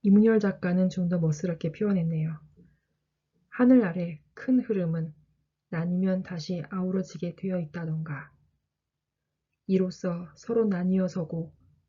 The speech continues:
꽃답고 빼어난 이들이 구름같이 일어 다투며 치닫던 온 해는 다했다." 삼국지의 영웅들, 그 가운데 파란만장하던 이야기는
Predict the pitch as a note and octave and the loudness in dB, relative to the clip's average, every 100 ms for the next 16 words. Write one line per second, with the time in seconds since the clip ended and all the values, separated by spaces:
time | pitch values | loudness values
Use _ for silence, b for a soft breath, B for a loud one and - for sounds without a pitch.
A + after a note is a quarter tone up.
0 | _ - B3 - G#3 - G3+ F#3 - A3 | _ -10 -8 -6 -6 -4 -2 -2 0 0
1 | A3 A3 G3+ E3 E3 E3 D#3+ - - - | 2 0 0 0 -4 -4 -6 -10 -20 -20
2 | _ - - G3+ G3 G3 F#3 - F#3 F3+ | _ -20 -4 0 0 0 -4 -4 -4 -2
3 | E3 D#3+ - - F3 E3+ F3 - - F#3 | -4 -8 -12 -6 -6 -6 -10 -14 -10 -10
4 | - F3 E3 D#3 _ - F#3+ F#3+ F#3+ E3+ | -8 -10 -10 -12 _ -4 0 2 0 0
5 | F3+ D#3 D#3+ D#3 - D3+ - - _ _ | -2 -4 -4 -6 -6 -10 -10 -16 _ _
6 | _ _ _ _ _ _ _ _ _ _ | _ _ _ _ _ _ _ _ _ _
7 | _ _ _ _ _ _ - - A#3+ B3+ | _ _ _ _ _ _ -6 2 4 4
8 | - A3+ G#3+ F#3 F3+ F3+ E3+ E3+ - _ | 4 6 6 6 2 0 -2 -6 -10 _
9 | _ _ _ _ _ _ _ _ - G3+ | _ _ _ _ _ _ _ _ -4 0
10 | F#3 E3+ F#3 - B3 B3 A#3 G#3+ G#3+ F3+ | 0 2 0 0 2 2 2 2 2 0
11 | F3 E3+ E3 E3+ E3 E3+ E3 | 0 0 0 -2 -4 -4 -6